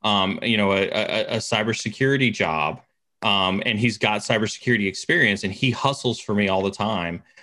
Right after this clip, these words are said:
Um, and, and, and I, and I, every single time I get a, a wind of something that, um,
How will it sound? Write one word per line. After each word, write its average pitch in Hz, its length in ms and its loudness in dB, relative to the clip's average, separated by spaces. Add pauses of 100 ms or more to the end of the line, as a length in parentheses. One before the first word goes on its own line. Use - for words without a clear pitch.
(160)
Um, 101 380 2
and, 113 160 0
and, 110 160 0
and 107 200 0
I, 104 280 2
and 110 160 0
I, 104 200 2
every 123 200 2
single 123 240 2
time 120 260 2
I 107 60 4
get 110 160 2
a, 101 220 0
a 113 80 2
wind 123 420 4
of 104 140 2
something 110 500 2
that, 95 300 0
um, 95 560 0